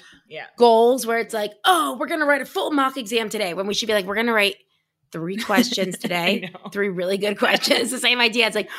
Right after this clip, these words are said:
Speaker 2: "We're gonna do a hundred episodes."
Speaker 1: I
Speaker 2: Um,
Speaker 1: know. It's been a wild, uh, wild two years,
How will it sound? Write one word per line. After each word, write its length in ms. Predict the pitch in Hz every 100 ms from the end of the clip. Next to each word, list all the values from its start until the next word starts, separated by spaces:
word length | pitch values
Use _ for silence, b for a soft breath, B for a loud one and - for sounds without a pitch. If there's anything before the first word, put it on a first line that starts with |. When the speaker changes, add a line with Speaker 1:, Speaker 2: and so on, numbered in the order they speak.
| B -
Speaker 2:
"We're 100 | 381
gonna 220 | 381 339
do 300 | 339 320 269 B B B B
a 60 | -
hundred 380 | 294 359 349 359
episodes." 800 | 339 294 311 302 277 - - - B B B B B B
Speaker 1:
I 200 | 247 247
Speaker 2:
Um, 360 | 240 214 202 190
Speaker 1:
know. 240 | - - -
It's 200 | 196 196
been 160 | - 262
a 60 | 240
wild, 540 | 180 185 202 202 208
uh, 20 | - - _
wild 400 | 190 196 220 226
two 100 | 220 220
years, 520 | 185 185 180 180